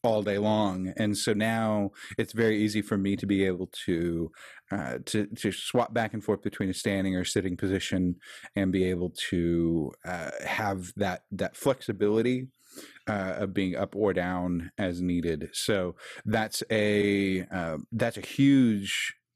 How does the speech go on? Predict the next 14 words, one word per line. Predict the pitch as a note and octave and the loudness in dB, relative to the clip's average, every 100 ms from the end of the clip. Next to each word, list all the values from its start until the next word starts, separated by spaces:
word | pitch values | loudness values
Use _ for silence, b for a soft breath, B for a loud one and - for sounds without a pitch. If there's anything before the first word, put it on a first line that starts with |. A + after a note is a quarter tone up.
| - | -4
win | G#2 A2 G#2 F#2+ F2+ | 2 2 2 0 -2
in | E2+ G2+ | 0 2
that | G2 E2 | 2 -2
regard, | G2 F#2+ F#2 F2+ | 0 2 2 2
and | F2+ | 0
I'm | F2+ F2+ | 0 2
very | F#2+ F2+ F2 - G#2+ | 2 0 -4 -8 -2
gr-, | G#2 - G#2 F#2 | -2 0 -4 -2
grateful | G#2+ G2+ - E2 | -2 -2 -4 -6
that, | E2 F2 F#2 | -2 -2 -2
that | F#2 F2+ | -2 -2
Apple | F2 F2+ F2 E2 _ B B B B - _ _ _ _ _ - - | -4 -2 -4 -6 _ B B B B -20 _ _ _ _ _ -6 -2
invests | A#2+ G2 A2 A2+ - - - | 0 2 0 0 -2 -4 -2
enough | A#2+ A2 G2 | 0 2 0